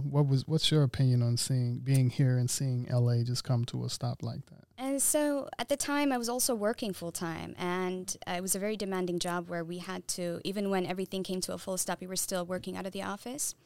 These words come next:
Speaker 1: Mm.
Speaker 2: Um, and so I, I remember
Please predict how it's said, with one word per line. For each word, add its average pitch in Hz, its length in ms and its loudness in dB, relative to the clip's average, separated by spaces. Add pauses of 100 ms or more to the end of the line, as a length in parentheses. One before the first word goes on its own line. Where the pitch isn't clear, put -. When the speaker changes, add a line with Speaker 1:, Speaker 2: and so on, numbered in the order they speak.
(120)
Speaker 1:
Mm. 160 300 -8 (160)
Speaker 2:
Um, 175 680 0 (760)
and 208 140 -2
so 196 360 4
I, 202 180 0
I 214 100 2
remember 220 720 0